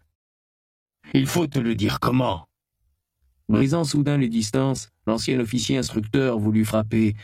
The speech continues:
mais John intercepta son poing, trop lent et prévisible. Il lui tordit le poignet dans un mouvement circulaire, saisit une phalange à la volée et, d'une violente flexion,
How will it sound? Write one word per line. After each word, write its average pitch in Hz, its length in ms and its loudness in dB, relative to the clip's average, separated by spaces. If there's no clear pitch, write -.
mais 117 180 2
John 147 280 0
intercepta 113 520 -2
son 101 220 -2
poing, 80 380 -2
trop 98 240 2
lent 90 280 2
et 90 80 0
prévisible. - 720 -4
Il 76 140 2
lui 107 160 4
tordit 123 260 2
le 123 140 -2
poignet 127 360 2
dans 110 220 0
un 113 60 4
mouvement 113 340 4
circulaire, 113 680 2
saisit 131 400 2
une 113 140 0
phalange 117 420 0
à 104 60 0
la 101 80 2
volée 104 400 2
et, 113 220 2
d'une 120 180 4
violente 131 380 2
flexion, 113 560 0